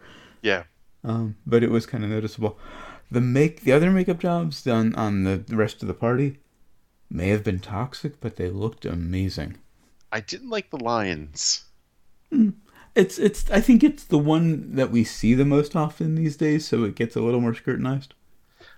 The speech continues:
Speaker 1: I think the lion, they, they needed to blend the forehead a little bit more.
Speaker 2: Hmm, maybe.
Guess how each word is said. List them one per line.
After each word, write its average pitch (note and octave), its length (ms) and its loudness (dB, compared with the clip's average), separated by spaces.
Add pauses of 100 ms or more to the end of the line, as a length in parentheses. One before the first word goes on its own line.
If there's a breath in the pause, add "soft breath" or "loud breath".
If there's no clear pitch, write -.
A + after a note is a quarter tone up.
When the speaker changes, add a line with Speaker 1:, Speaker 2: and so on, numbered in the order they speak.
(140 soft breath)
Speaker 1:
I B2+ 80 0
think F#3+ 300 -8
the D3+ 140 -4
lion, C3 640 -4 (480)
they, - 260 -6
they A#2 160 -2
needed C#3 280 -8
to A#2+ 120 -4
blend G#2+ 760 -2 (720)
the G#2 140 -2
forehead G#2+ 500 -4
a F#2 80 0
little E2+ 180 -2
bit F2 240 -6
more. F#2 160 2
Speaker 2:
Hmm, D3 380 0
maybe. A2 220 0